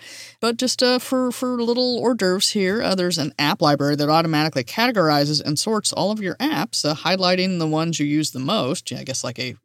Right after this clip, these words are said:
uh, recently or frequently used list. And there's also going to be a new home screen page that will show up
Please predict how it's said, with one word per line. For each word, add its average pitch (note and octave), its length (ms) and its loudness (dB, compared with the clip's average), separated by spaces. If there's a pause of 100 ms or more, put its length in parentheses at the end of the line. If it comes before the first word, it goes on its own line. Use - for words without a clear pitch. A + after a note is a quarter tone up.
(120)
uh, B2 200 -10
recently C3 500 -6
or B2 100 -8
frequently C3 460 -10
used F3+ 300 -4
list. - 360 -6 (460)
And A#3+ 140 0
there's B3 100 4
also C#4 200 6
going B3+ 120 2
to A#3+ 60 4
be G#3+ 180 2
a F#3+ 60 0
new G3+ 120 0
home F#3 240 0
screen D3 320 0
page C#3 360 0
that B2 80 -4
will C#3 80 -4
show D3 180 0
up C#3+ 160 -2